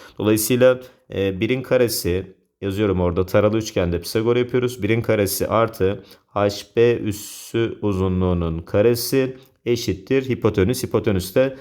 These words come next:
D B üssü yani beş kök ikinin karesi gelmiş oluyor. İfadeyi açarsanız beş kök ikinin karesi elli. E, buradan ne geliyor? Bir artı, e, H B üssünün karesi eşittir elli gelmiş oluyor.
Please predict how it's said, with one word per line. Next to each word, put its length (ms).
D 360
B 180
üssü 520
yani 420
beş 280
kök 240
ikinin 380
karesi 500
gelmiş 380
oluyor. 200
İfadeyi 400
açarsanız 540
beş 180
kök 140
ikinin 200
karesi 360
elli. 460
E, 80
buradan 300
ne 80
geliyor? 340
Bir 340
artı, 260
e, 560
H 460
B 200
üssünün 760
karesi 680
eşittir 600
elli 280
gelmiş 360
oluyor. 320